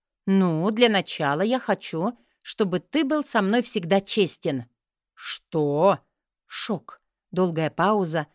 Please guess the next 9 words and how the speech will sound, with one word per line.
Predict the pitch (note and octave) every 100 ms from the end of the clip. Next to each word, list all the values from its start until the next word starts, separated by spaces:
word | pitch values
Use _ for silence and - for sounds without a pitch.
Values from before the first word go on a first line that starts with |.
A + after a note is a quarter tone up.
| _ _
и | G#3
скрипящим | G3 - G3 A3+ A#3 - G3+ F#3
голосом, | E3+ B3+ G#3+ - F#3+
как | E3 F#3+ -
немощная | A3 G#3 - - G3+
бабка. | F#3+ G3 E3 - D#3+ C3+ _ _ _ _
«Л-, | -
л-, | F3+ C#3+ F3+ F3 G3 G3+ F#3
ладно, | F3 D#3+ D3+ D3 C#3+ C3